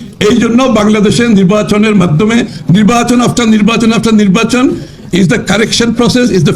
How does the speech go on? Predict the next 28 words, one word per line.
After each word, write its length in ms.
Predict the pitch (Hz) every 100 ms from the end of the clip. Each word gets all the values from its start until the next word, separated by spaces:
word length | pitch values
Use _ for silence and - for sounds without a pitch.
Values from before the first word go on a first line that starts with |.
| 208
filtration 460 | 175 190 196 196 156
process। 280 | 143 - 135 - - - -
This 140 | 127 233
is 100 | 269
why 280 | 233 240 220
you 20 |
need 240 | 185 175 170
democracy। 460 | 185 - 139 - - - - - -
এবং 200 | 156 220
তুমি 160 | 226 240
যে 120 | 233
কথাটা 300 | 220 220 240
বলেছ 320 | 208 233 220 247 - - - - -
যে 200 | 139 226
বিএনপির 680 | 202 131 190 220 220 233 233 - -
উন্নয়নের 560 | 180 196 202 208 208
ধারা 240 | 139 165 190
যদি 220 | 185 202
আমি 200 | 180 202
এখন 160 | 170 185
বলতে 300 | 185 180 175
গেলে 280 | 196 233 233 - -
আমার 240 | 156 160 208
ফ্লাইট 300 | 190 185 151
মিস 200 | 151 151
হয়ে 120 | 135
যাবে 220 | 120 -
আজকে, 220 | - -